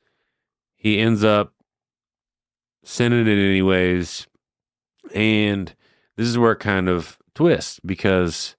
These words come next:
the investigator ends up showing up, and as luck would have it, the,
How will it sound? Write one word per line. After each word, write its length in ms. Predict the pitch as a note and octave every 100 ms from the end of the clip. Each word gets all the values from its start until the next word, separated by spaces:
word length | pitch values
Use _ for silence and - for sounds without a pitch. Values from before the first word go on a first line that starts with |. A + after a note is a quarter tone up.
| _ _ _ _ _ _ _ _ _ _ _ _ _
the 120 | G#2+
investigator 680 | G#2 A2+ C#3 - A#2+ A#2 A2
ends 180 | G#2 G2+
up 120 | -
showing 380 | - G#2 G2+ F2+
up, 300 | D#2 D#2 - _ _ _ _ _ _
and 640 | G#2 G2+ G2 F#2+ F#2 F#2 - _ _
as 320 | G#2+ G2+ F#2
luck 280 | A#2 A#2+ -
would 120 | G#2+
have 400 | - A#2+ C3 G2
it, 260 | E2+ E2+ - _ _ _ _ _ _ _ _ _ _ _ _ _ _ _ _ _ _ _ _ _ _ _ _ _ G#2
the, 500 | G2 G#2 G2+ G2